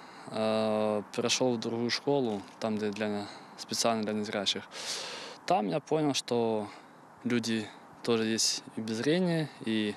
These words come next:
нормально всё. Ну, грубо говоря, началась новая жизнь.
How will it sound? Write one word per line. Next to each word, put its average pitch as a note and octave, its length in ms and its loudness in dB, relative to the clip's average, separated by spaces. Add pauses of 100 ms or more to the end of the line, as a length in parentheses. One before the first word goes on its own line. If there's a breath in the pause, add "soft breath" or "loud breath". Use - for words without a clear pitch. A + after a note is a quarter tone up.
нормально C#3+ 560 0
всё. C#3 320 -4 (600 loud breath)
Ну, F3 160 4
грубо C#3+ 260 2
говоря, C3+ 480 4
началась A#2 480 2
новая A2 260 0
жизнь. G2 280 -6